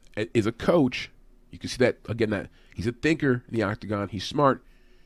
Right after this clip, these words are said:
It's a simple mistake by Szymon Smatricki. He's kind of in an off-balance position, tries to maybe go for some kind of a corral takedown. And you see the smarts, the wisdom,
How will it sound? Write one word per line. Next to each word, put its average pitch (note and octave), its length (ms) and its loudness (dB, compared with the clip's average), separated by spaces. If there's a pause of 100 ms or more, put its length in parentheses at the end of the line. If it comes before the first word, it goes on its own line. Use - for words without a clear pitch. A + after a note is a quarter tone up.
(600)
It's B2+ 160 -2
a C#3+ 60 -4
simple C#3+ 320 0
mistake D3 460 2
by A#2+ 100 4
Szymon A#2 420 -2
Smatricki. G#2+ 560 -2
He's F#2+ 200 -8
kind A#2+ 240 0
of B2 80 2
in C3 60 4
an A#2+ 60 0
off-balance G2+ 560 -2 (200)
position, G#2 420 -2
tries G#2+ 360 -2
to B2 100 -2
maybe A2+ 240 0
go G2+ 220 2
for G2 180 -4
some - 160 -8
kind A2 120 0
of F#2+ 80 -2
a G2 60 2
corral F2+ 880 -2 (260)
takedown. G#2+ 680 -2 (1120)
And A2 120 -4
you G#2 80 -4
see A2+ 320 0 (1400)
the F#2+ 60 -4
smarts, B2 460 0
the G2 140 -4
wisdom, A#2 460 -2